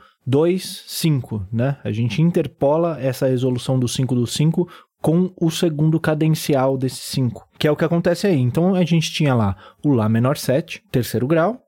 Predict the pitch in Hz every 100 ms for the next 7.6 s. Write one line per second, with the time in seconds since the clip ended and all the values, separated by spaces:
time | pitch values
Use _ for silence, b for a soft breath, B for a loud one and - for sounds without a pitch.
0 | _ - 143 147 208 190 - 131 120 151
1 | 143 135 123 110 117 151 165 151 202 -
2 | 185 - 170 139 113 - - 214 240 185
3 | 147 - 175 220 311 - _ - - -
4 | 202 185 170 143 123 107 _ _ _ -
5 | 175 147 110 101 _ _ - 131 180 247
6 | - - _ _ - 127 160 - 135 135
7 | - 196 - 165 190 -